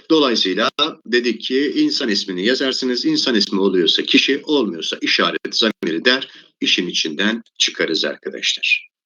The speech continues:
Evet. Ayşe bir şeyler yazacak. Yaz bakalım kız. Evet. Peki Ayşe'den onay geldi.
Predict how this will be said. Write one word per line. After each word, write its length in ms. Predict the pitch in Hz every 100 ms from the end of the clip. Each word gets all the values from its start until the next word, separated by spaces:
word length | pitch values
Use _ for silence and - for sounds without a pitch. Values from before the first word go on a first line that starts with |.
| _ _ _ _ _ _ _ _ _ _ _
Evet. 460 | 98 82 69 - - - - _ _ _ _ _ _ _ _ -
Ayşe 640 | 90 87 - 107 104 92 -
bir 60 | -
şeyler 380 | - 82 85 85 85
yazacak. 440 | - - 131 139
Yaz 240 | 117 117 135
bakalım 420 | 123 98 87 82
kız. 560 | - 104 71 - - _ _ _ _ _ _ - - _ _ _ _ _ _ 120
Evet. 400 | 117 101 - - - - _ _ _
Peki 280 | - 104 - _ -
Ayşe'den 580 | 98 101 - - 117 131
onay 360 | 101 107 113
geldi. 360 | 104 101 98 85